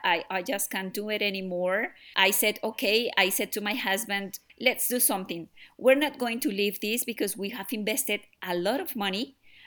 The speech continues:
And we just cannot say, 'Okay, I'm leaving and, and, and let's, let's not do this.'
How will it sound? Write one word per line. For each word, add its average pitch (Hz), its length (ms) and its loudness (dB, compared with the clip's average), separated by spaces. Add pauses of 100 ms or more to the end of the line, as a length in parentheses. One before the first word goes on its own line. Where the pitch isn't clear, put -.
(180)
And 196 160 0
we 202 80 -2
just 233 240 0
cannot 208 280 -2
say, 220 220 2
'Okay, 226 380 4
I'm 196 160 0
leaving 233 580 0
and, 196 320 -2
and, 175 300 -4
and 175 260 -6
let's, 202 300 -4 (100)
let's 202 280 -2
not 208 200 -6
do 214 180 -2
this.' 220 380 -4